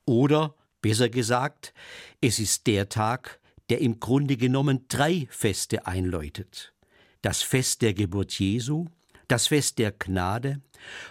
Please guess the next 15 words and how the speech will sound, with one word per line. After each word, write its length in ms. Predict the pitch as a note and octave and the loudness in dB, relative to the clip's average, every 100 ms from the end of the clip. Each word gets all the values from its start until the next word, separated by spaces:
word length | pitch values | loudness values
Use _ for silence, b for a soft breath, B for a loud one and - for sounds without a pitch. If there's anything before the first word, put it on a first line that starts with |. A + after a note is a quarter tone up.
| B _ | B _
und 160 | G#3+ G#3+ | 2 4
das 180 | F3 | 2
Fest 340 | - C#3 - D3+ | 2 2 2 0
des 160 | C3+ | -2
Friedens, 840 | - G2+ G2 G2 D#2 D2 - - - _ _ _ | -2 -2 -2 -2 -4 -8 -8 -8 -10 _ _ _
Weihnachten. 720 | F2+ G2+ A#2+ B2 D#2 - E2 - _ _ _ B B B B - | -2 0 0 0 -2 -6 -18 -18 _ _ _ B B B B 0
Mit 120 | G#3 | 2
dem 120 | G#3+ | 2
Fest 440 | - G3+ - - - | 2 2 2 -2 0
der 100 | D#3 | 2
Geburt 440 | D#3 C#3+ D3+ D3 | 2 4 2 2
Jesu 500 | G#2+ A#2 D#3 C#3+ F3+ | 2 4 4 4 2
dürfen 400 | E3 D3+ D3 B2+ B2 | 2 2 2 4 2
wir 160 | A#2+ | 2
Christen 600 | - C3+ - - E3+ E3+ | 2 0 2 0 2 0